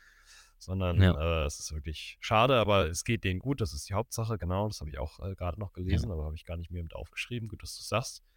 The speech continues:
Speaker 1: Guter Übergang.
Speaker 2: Also erste, erste Untersuchungen zeigen auch, dass es wohl, äh, einfach ein, äh, ein Unfall war.
Speaker 1: Hm.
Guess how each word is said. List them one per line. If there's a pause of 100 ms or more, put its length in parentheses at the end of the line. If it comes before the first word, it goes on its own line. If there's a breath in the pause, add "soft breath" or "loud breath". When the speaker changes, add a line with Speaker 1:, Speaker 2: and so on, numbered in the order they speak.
(340 soft breath)
Speaker 1:
Guter
Übergang.
Speaker 2:
Also
erste,
erste
Untersuchungen
zeigen
auch,
dass
es
wohl,
äh,
einfach
ein, (480 loud breath)
äh,
ein
Unfall
war.
Speaker 1:
Hm.